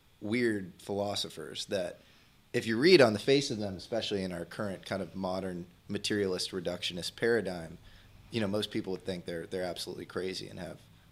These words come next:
alternative versions of history and reality that don't make any sense. So <laughs> how, how do you square those two things?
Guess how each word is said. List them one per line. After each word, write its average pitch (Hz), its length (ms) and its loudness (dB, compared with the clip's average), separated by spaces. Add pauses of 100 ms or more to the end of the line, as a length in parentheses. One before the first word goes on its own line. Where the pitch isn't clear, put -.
(100)
alternative 98 580 -2
versions 92 380 -4
of 85 100 -10
history 92 360 -4
and 85 100 -8
reality 87 380 -8
that 87 160 -12
don't 90 180 -6
make 87 180 -10
any 85 140 -10
sense. - 480 -10 (520)
So 127 120 0
<laughs> - 20 2
how, - 440 6 (260)
how 143 140 12
do 165 80 12
you 165 160 10
square 120 480 10
those 104 320 6
two 101 200 -2
things? 85 500 -6